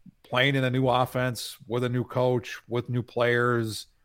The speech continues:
E-, it even took Peyton Manning time, and I get it. The circumstances are different. Peyton Manning was coming off a neck, a, a neck surgery that kept him out for a full year. But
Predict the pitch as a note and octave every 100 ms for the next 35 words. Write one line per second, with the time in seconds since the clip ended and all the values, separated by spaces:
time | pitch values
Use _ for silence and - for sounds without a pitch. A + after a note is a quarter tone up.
0 | _ _ _ _ _ _ _ _ _ _
1 | _ - C#3 D3 C#3+ C#3+ C#3+ C#3 C#3+ -
2 | C3+ C3 A2+ A#2+ C#3 C#3 C3+ - _ -
3 | C3+ C3+ C3+ B2+ A2+ G#2+ B2 B2+ G#2+ C3
4 | C3 A#2 - C3+ B2 G#2+ G2+ B2+ B2 C3+
5 | C3 - _ - A#2+ A#2 A2+ B2 A2+ -
6 | A#2 A#2 A#2 A2 F#2 G#2+ - - A2+ G2+
7 | G#2 G2 A2 A#2+ - A#2+ A2+ B2+ B2+ A#2+
8 | - - - A2 - B2 A#2+ A2+ A2 -
9 | A2+ - A#2 A2+ G2 A2 A2+ B2 - _
10 | _ _ _ C3+ A2+ -